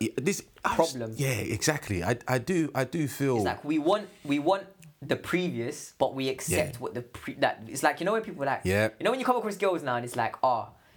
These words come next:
Speaker 2: how come you don't show me on social media?" But then sometimes we're caught in the prior to social media 'cause we know what the generation before us was like, was like, "I need to show you off."
Speaker 1: Yeah.
Speaker 2: Like, my friends know about you, my family knows about you.
Speaker 1: Exactly.
Speaker 2: Why do you care about what social media
Speaker 1: This
Speaker 2: thinks?
Speaker 1: is, oh my gosh, you know, I was having a,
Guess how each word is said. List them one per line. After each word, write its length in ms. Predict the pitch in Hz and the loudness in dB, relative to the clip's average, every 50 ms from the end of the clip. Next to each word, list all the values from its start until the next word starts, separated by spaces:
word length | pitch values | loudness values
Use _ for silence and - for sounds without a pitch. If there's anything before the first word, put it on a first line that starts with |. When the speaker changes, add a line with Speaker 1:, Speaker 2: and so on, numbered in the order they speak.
| - _ _ | -20 _ _
Speaker 2:
how 140 | - 131 135 | 2 2 2
come 160 | - 160 143 | 2 0 -2
you 100 | 131 135 | 0 2
don't 180 | 139 139 120 139 | 0 0 0 0
show 160 | - 135 131 | 0 0 0
me 100 | 127 123 | 0 -4
on 60 | 117 | -2
social 320 | 110 123 123 120 120 127 120 | -2 0 -2 -2 -2 -4 -4
media?" 400 | 123 123 120 107 110 104 104 95 87 - _ _ _ _ _ _ _ - | -2 -2 -2 -4 -4 -6 -8 -8 -10 -14 _ _ _ _ _ _ _ 2
But 120 | - 165 | 2 4
then 120 | 135 127 120 | 4 0 4
sometimes 440 | - 165 180 180 180 170 151 139 123 | 4 4 4 4 2 0 0 0 2
we're 200 | 135 151 165 165 | 4 4 4 4
caught 260 | - - 165 160 - | 2 -2 -2 0 0
in 340 | 147 139 131 127 123 120 - - | -2 -2 -2 -6 -8 -8 -2 0
the 100 | 139 120 | 0 0
prior 580 | - - - - - 160 160 170 170 165 143 131 | -2 -4 -10 -6 0 2 4 4 4 2 0 -2
to 120 | - 131 | -4 -4
social 300 | 120 135 131 127 - 127 | -2 -2 -2 -2 -2 -4
media 200 | 127 127 120 123 | -4 -2 -2 -2
'cause 160 | 120 - 123 117 | -2 -2 -4 -4
we 80 | 123 | -2
know 160 | 131 139 139 135 | 0 0 0 2
what 220 | 131 127 - 123 | 0 -2 -2 -4
the 80 | 131 127 | -4 -2
generation 480 | - 143 135 135 135 131 123 - 123 | -2 0 0 0 -2 -2 -2 -2 -4
before 320 | 117 110 - - 156 147 131 | -4 -4 0 0 2 2 0
us 100 | 123 - | -2 -4
was 120 | 120 110 | -4 0
like, 200 | 117 117 117 - - | 0 0 0 -2 -6
was 120 | 120 113 | -4 -2
like, 180 | 120 110 107 - 98 | 0 0 0 2 0
"I 100 | 120 135 | 0 0
need 160 | 147 139 135 | 0 -4 -6
to 60 | - | -6
show 100 | - - | -4 -2
you 180 | 113 110 107 - | -2 -2 -4 -6
off." 180 | - - - _ _ _ _ _ _ _ _ _ _ _ - | -10 -14 -18 _ _ _ _ _ _ _ _ _ _ _ -2
Speaker 1:
Yeah. 140 | 98 92 87 | 0 2 2
Speaker 2:
Like, 140 | 120 113 | 2 2
my 60 | 120 117 | 2 0
friends 280 | - 165 170 165 127 | 2 2 2 2 2
know 120 | 139 143 139 | 0 0 2
about 260 | 131 135 131 123 107 123 | 2 2 0 0 0 -4
you, 320 | 123 123 123 123 123 120 - _ - - - - - | -6 -6 -6 -6 -8 -8 -12 _ -20 -20 -16 -8 -4
my 100 | 123 123 | -2 2
family 340 | - 165 170 165 151 151 147 | 4 6 4 4 4 0 -2
knows 200 | 139 135 131 120 | -2 -2 -2 -2
about 300 | 120 120 120 120 104 113 | 0 2 2 2 0 -4
you. 260 | 120 117 117 117 - - - | -6 -8 -8 -8 -8 -2 -2
Speaker 1:
Exactly. 540 | 349 349 370 381 427 466 453 - - 254 - | 0 2 2 2 4 2 2 0 0 4 4
Speaker 2:
Why 160 | - 170 170 | 4 4 2
do 100 | - - | 0 -4
you 60 | 156 | -6
care 240 | 131 - 170 160 147 | -2 2 2 2 2
about 280 | 139 120 135 127 113 104 | 2 2 2 2 0 0
what 140 | 123 - - | -4 -6 -2
social 320 | - 139 131 135 - 139 | -2 -2 -2 -2 -4 -4
media 220 | 143 139 123 120 113 | -4 -2 -2 -2 0
Speaker 1:
This 180 | - 165 - | 0 0 2
Speaker 2:
thinks? 160 | - 175 160 - | 2 0 0 4
Speaker 1:
is, 40 | - | 2
oh 140 | 156 170 180 | 2 2 2
my 180 | 175 180 165 156 | 0 -2 -2 0
gosh, 320 | - - 139 110 - - | 0 0 0 0 0 -2
you 60 | 101 | 0
know, 80 | 127 120 | 0 2
I 120 | 92 80 80 | 2 0 0
was 80 | 78 | 0
having 280 | 92 98 107 92 85 | 0 0 0 0 -2
a, 40 | 78 | -2